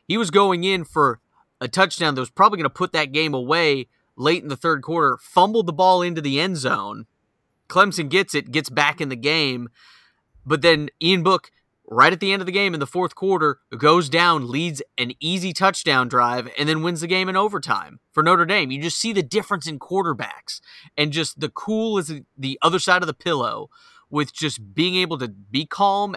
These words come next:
and get down there and win the game for your team.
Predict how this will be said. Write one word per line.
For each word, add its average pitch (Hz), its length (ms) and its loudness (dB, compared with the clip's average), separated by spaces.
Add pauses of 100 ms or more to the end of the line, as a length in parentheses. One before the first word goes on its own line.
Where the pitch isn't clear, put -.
and 110 260 -14
get 156 160 -4
down 170 220 2
there 160 260 -2
and 131 140 -6
win 143 140 -4
the 139 60 -8
game 143 220 -2
for 120 120 -14
your 117 120 -10
team. 113 380 -8